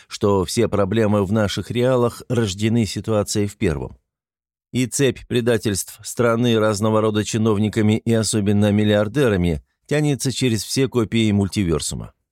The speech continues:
«Чума на их гнилые души», в сердцах выговорил лейтенант. «Кстати, мы так и не выяснили, где побывали в первый раз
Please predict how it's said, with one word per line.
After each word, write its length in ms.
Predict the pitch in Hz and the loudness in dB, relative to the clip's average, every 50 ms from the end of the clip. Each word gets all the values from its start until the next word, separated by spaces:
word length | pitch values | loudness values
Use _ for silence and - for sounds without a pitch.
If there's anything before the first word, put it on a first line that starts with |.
| _ _ _ _ _ _ _ _ _ _ _ _ _ | _ _ _ _ _ _ _ _ _ _ _ _ _
«Чума 560 | - - - 190 190 175 160 151 131 113 104 | -16 -12 -6 -2 -2 0 0 2 2 2 2
на 180 | 92 95 98 | 2 0 0
их 240 | 95 85 78 78 - | -2 -2 -4 -10 -12
гнилые 460 | - 85 90 104 110 101 95 92 92 | -6 -2 0 2 2 2 2 2 0
души», 420 | 95 92 113 87 - - 92 78 71 _ _ _ _ _ _ | 0 -2 -2 -2 -2 -2 -4 -4 -4 _ _ _ _ _ _
в 60 | - | -12
сердцах 460 | - - 92 80 - - 87 - - - | -4 -4 -4 -4 -2 -4 -4 -4 -6 -8
выговорил 500 | 82 82 71 76 76 80 82 82 71 - - | -8 -6 -6 -4 -4 -2 -2 -4 -4 -6 -6
лейтенант. 640 | 92 87 82 - - 101 92 90 90 87 85 - _ _ _ _ _ _ _ _ _ _ _ _ | -6 -6 -6 -6 -6 -4 -2 -2 -2 -2 -4 -6 _ _ _ _ _ _ _ _ _ _ _ _
«Кстати, 340 | - - - - 104 92 113 | -16 -8 -4 -2 -2 0 0
мы 140 | 110 110 107 | 0 0 2
так 220 | 117 117 - - | 0 -2 0 2
и 20 | 110 | 2
не 140 | 113 113 | 2 2
выяснили, 560 | 104 110 156 156 131 - - 123 117 107 104 98 | 2 2 0 0 0 -2 0 0 0 2 0 0
где 260 | 87 87 117 117 - | 0 0 0 0 0
побывали 460 | - 104 92 107 110 113 110 107 101 | 0 -2 -2 0 2 2 2 0 -2
в 80 | - - | -2 -2
первый 300 | 120 110 107 113 135 131 | -2 0 0 0 0 0
раз 280 | 123 104 - - - | 0 0 -2 -4 -8